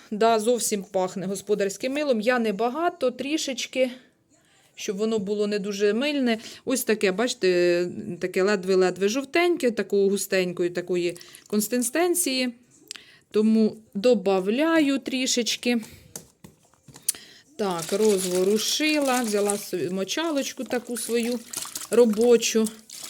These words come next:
І зараз пор-, попротираю листочки ось цим красуням, щоб вони були чистенькі. Тому, друзі, займаємося миттям, а потім продовжимо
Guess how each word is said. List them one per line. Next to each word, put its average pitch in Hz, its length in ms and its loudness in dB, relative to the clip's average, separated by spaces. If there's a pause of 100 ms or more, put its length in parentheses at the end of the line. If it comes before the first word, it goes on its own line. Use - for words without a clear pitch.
(300)
І 294 160 2
зараз 226 500 2
пор-, 196 300 -2
попротираю 196 720 0
листочки 233 680 -2
ось 220 160 -2
цим 220 200 -2
красуням, 214 720 -2 (440)
щоб 190 240 -4
вони 214 240 0
були 196 420 -2 (300)
чистенькі. - 840 -6 (760)
Тому, 226 260 0
друзі, 208 340 -2
займаємося 190 840 -2 (840)
миттям, 320 520 0 (200)
а 208 120 -4
потім 220 480 -2
продовжимо 185 800 -2